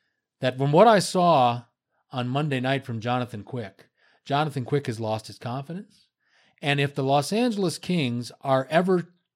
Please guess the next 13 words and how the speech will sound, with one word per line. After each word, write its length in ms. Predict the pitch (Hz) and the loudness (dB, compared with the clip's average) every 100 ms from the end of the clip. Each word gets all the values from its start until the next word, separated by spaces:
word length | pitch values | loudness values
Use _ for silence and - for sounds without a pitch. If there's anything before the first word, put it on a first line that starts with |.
| _ | _
truly 760 | - - 240 269 247 214 190 - _ _ _ _ _ 123 | -10 0 4 4 4 0 -2 -8 _ _ _ _ _ -10
going 400 | 113 160 175 175 | -4 -2 0 0
to 180 | 170 147 | -2 -4
let 340 | 139 147 151 | 0 -2 -2
these 280 | 131 131 123 | -2 -2 -4
two 300 | - 175 180 | -6 -2 -2
ex-jocks 880 | 151 147 - 120 139 127 104 - - 131 | -2 -6 -8 -4 -2 -2 -6 -16 -20 -10
get 220 | 131 165 | -6 -4
them 260 | 180 147 123 | -2 -2 0
back 380 | 110 143 160 156 | 2 2 2 -2
on 180 | 127 131 | -4 -2
the 80 | 123 | -2
road 540 | 117 139 139 120 113 | 0 2 2 2 -6